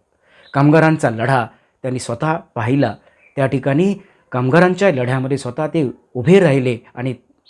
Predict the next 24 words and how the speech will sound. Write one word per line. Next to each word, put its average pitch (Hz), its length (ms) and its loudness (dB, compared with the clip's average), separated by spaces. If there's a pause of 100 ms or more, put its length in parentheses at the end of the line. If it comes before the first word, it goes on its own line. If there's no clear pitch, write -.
(260)
या 139 220 4
कामगार 123 420 -2
चळवळीमध्ये 117 800 -6 (180)
मोठं 123 200 -4
योगदान 113 460 -2
त्यांनी 113 320 -6
दिलं. 110 220 -12 (400)
गिरणी 156 260 4
कामगारांच्या 135 640 0
व्यथा 117 300 -4
त्यांनी 139 240 -2
जवळून 147 400 2
पाहिल्या 117 360 -2 (260)
आणि 123 180 -4
त्यांच्या 123 360 -8
काव्यामधनं 123 800 0 (380)
त्या 135 140 0
व्यक्त 160 360 -4
झाल्या. 104 340 -10 (720)
कविवर्य 147 380 4
नारायण 135 340 0
सुर्वे 151 380 2
यांनी 139 360 0 (300)
गिरणी 214 380 2